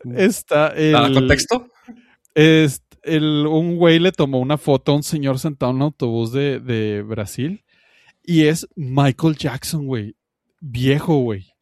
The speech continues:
Speaker 2: Como se vería Michael Jackson con setenta años, sesenta y que hubo, setenta años.
Speaker 1: Ujú.
Speaker 2: Con el cabello blanco, la misma nariz, el
Speaker 1: Y,
Speaker 2: mismo,
Speaker 1: y con,
Speaker 2: o sea,
Speaker 1: y con el rolcillo, sí.
Speaker 2: todo,
Speaker 3: ¿La misma
Speaker 2: güey,
Speaker 3: nariz
Speaker 2: todo.
Speaker 3: actual o la misma
Speaker 2: La
Speaker 3: nariz
Speaker 2: mis-,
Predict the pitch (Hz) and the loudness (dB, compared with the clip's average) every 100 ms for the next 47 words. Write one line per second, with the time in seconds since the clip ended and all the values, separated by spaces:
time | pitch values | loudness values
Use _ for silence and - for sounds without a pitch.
0 | _ _ _ _ _ 139 143 - 151 131 | _ _ _ _ _ 0 2 2 2 4
1 | 117 135 151 147 160 143 151 - 165 160 | 4 4 4 2 2 2 2 2 -2 0
2 | 151 127 113 117 - _ _ - - 143 | 0 0 -2 -8 -12 _ _ -10 -4 -2
3 | - 127 139 135 147 156 - - 123 123 | 0 -2 -2 -4 -6 -8 -8 -8 -8 -8
4 | 110 - 131 147 135 120 131 135 165 110 | -8 -2 -2 -2 -4 -6 -4 -6 -8 -14
5 | 110 _ _ _ _ _ _ - 139 127 | _ _ _ _ _ _ _ 2 4 4
6 | 135 123 120 123 139 131 127 131 - 143 | 4 2 4 6 6 6 4 2 -2 0
7 | 135 127 120 110 123 131 120 113 117 123 | 2 2 0 -2 -2 -4 -4 -4 -2 -2
8 | 123 131 113 113 113 131 139 143 - 143 | 0 -2 -2 -4 -2 -4 -4 -10 -12 -12
9 | 135 151 147 139 135 135 127 151 151 143 | -10 -8 -6 -8 -8 -10 -10 -14 -12 -12
10 | 156 147 - _ - 151 147 156 147 131 | -12 -14 -18 _ 4 8 8 6 4 6
11 | 123 123 170 156 127 120 117 110 - - | 6 6 6 6 4 4 2 2 0 2
12 | 330 320 277 175 160 143 139 147 165 147 | 0 -2 0 4 6 6 4 4 4 4
13 | 143 143 147 143 | 4 4 4 0